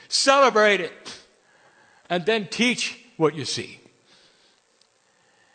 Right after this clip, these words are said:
All these things that are coming about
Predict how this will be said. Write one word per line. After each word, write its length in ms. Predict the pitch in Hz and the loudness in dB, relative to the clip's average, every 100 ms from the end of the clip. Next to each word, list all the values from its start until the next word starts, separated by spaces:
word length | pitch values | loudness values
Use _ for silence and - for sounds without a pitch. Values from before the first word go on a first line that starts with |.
| _ _ _ _ _ _ _ _ - | _ _ _ _ _ _ _ _ 0
All 420 | 226 254 269 240 | 4 6 6 4
these 420 | 190 214 208 - | 0 0 0 -2
things 640 | - 160 113 90 101 - - | 0 0 0 -10 -18 -20 -10
that 140 | 120 160 | -4 -4
are 100 | 147 | -4
coming 400 | - 175 208 202 | -4 -4 -4 -6
about 480 | 165 175 160 127 | -2 0 0 -2